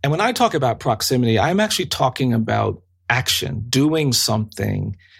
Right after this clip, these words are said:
that creates connection to the people we care about. And I tell people all the time that sometimes I think the most important thing we can do to help people who have fallen down, people who have lost their way, people who have been overwhelmed, people who have been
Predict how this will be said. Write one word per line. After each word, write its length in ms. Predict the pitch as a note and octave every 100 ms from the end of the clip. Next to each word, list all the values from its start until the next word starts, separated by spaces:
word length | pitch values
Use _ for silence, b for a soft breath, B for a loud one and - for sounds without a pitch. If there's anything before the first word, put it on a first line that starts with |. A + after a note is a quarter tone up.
| b b b
that 200 | - G#2+
creates 880 | - C#3 A2+ G#2+ B2 G#2 - - - -
connection 720 | - G#2+ A2 A2+ - G#2+ G#2+
to 120 | A#2
the 100 | G2
people 600 | F#2 B2 A2 A2 G#2 G2+ - _ -
we 140 | B2
care 240 | - B2
about. 400 | A#2+ G#2 F#2 - -
And 100 | C#3
I 80 | D#3
tell 260 | D3 C4
people 300 | D4+ B3 D#3+
all 160 | A#2+ A#2+
the 100 | A2
time 600 | G2+ F#3+ G3+ B2+ G#2 A#2+ B B B B B
that 140 | E3 E3+
sometimes 420 | G#3+ A#3 G#3+ D3+
I 60 |
think 180 | D3 D#3
the 80 | D3
most 220 | D3 C#3+
important 360 | C3 E3+ F3+ B2+
thing 140 | C#3
we 120 | C3
can 160 | A#2+ A2+
do 180 | B2 C3+
to 80 | G#2+
help 240 | A#2+ A2
people 260 | B2+ A#2 A2+
who 80 |
have 100 | G#2+
fallen 380 | G2+ A#2 A#2 G#2+
down, 440 | G#2 A2+ A2 G2+ G#2 -
people 260 | C3+ A#2
who 100 | G#2+
have 120 | G#2
lost 300 | A2 G#2+ A2+
their 100 | A2
way, 200 | G#2+ G#2
people 380 | G2+ - C#3 B2+
who 140 | A2+ A2
have 400 | G#2+ G2+ G2+ - B B B
been 300 | - B2+ A#2+ -
overwhelmed, 680 | B2+ B2+ G#2 G#2+ A#2 G2 G#2
people 280 | - D3 B2+
who 80 | B2
have 140 | A2
been 380 | A#2+ A#2 A2